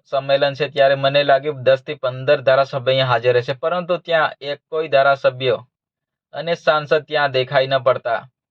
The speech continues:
ચેતરે વે-, મીડિયા સમક્ષ એમની વેદના ઠાલવી.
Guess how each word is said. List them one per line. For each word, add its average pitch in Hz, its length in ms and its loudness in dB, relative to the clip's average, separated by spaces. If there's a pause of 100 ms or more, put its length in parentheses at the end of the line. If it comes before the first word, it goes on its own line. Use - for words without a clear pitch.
(640)
ચેતરે 185 420 4 (300)
વે-, 151 440 4 (600)
મીડિયા 151 320 0
સમક્ષ 156 640 0
એમની 139 260 -14
વેદના 131 400 0
ઠાલવી. 117 380 -4